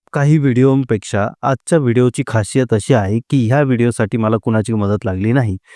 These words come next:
की ज्यासाठी हा सगळा खोटाटोप चाललाय म्हणजे, अ, कॅमेऱ्यासमोर बोलण्यासाठी. तर त्याच पद्धतीने मी तो व्हिडिओ शूट केला आणि तो शूट केल्यानंतर तो चांगला झाला एकंदरीत, गुड झाला आहे. तर, अ, आज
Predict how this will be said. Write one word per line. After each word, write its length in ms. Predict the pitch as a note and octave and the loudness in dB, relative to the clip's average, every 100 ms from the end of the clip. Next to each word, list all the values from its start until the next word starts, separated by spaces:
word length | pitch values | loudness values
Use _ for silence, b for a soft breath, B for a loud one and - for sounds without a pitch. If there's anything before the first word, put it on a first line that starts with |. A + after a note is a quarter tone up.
| B B B | B B B
की 300 | C3+ C3 C3 G#2+ | 0 2 2 2
ज्यासाठी 480 | C#3+ C#3+ C#3+ B2 C3 | 2 2 -2 0 2
हा 160 | B2+ | 2
सगळा 280 | - A#2 A#2+ - | 0 -2 -2 -2
खोटाटोप 460 | G#2+ A#2+ A2+ A#2 - | -4 -2 -2 -4 -4
चाललाय 300 | A2 A2 G2+ | -2 -2 -2
म्हणजे, 360 | G2+ G2 G2+ G2+ A2+ | -2 -2 -2 -4 -4
अ, 360 | G#2 G2 G2 A2 - | -4 -2 -2 -6 -2
कॅमेऱ्यासमोर 540 | A2+ G#2 G#2 A2+ G#2 | 0 2 0 0 -2
बोलण्यासाठी. 640 | G#2 G#2 G2+ G#2+ G2 F#2 A#2+ B B B B | 0 0 0 -2 -4 -6 -8 B B B B
तर 140 | A#2+ A#2+ - | 0 0 0
त्याच 320 | D3+ C#3+ - - - | 0 2 -2 -6 -2
पद्धतीने 520 | A#2 C3 A#2 G#2 G2 | 2 2 2 0 0
मी 300 | G#2 G2+ G2+ - | 0 0 0 0
तो 100 | G2+ | 0
व्हिडिओ 300 | G2 G2 G#2 | 0 0 -2
शूट 280 | - B2 - | -2 -4 -2
केला 280 | A#2+ B2+ C#3+ | -4 -2 -2
आणि 240 | C#3+ C#3+ | 0 0
तो 120 | C3 C#3 | 0 -6
शूट 260 | - C3+ B2+ | -6 -8 -4
केल्यानंतर 540 | A2 A2 G2+ G2+ B2+ | -2 -2 -4 -4 -4
तो 160 | D3+ G3+ - | -4 -6 -2
चांगला 300 | G3+ F#3 D3 | 0 2 2
झाला 200 | A2+ G2+ | 2 0
एकंदरीत, 460 | G2+ G#2+ G2+ G#2+ F3+ _ _ _ - C3 | -2 -2 -2 -2 -6 _ _ _ -10 0
गुड 180 | A#2+ F#2 - _ - G#2+ | 2 0 -8 _ -12 -10
झाला 220 | F#2+ F2+ - | -6 -8 -10
आहे. 180 | - _ _ _ _ _ _ _ b b _ - | -20 _ _ _ _ _ _ _ b b _ -2
तर, 120 | A2+ | 0
अ, 200 | A2 A2+ | 2 2
आज 260 | B2 A2+ | 0 0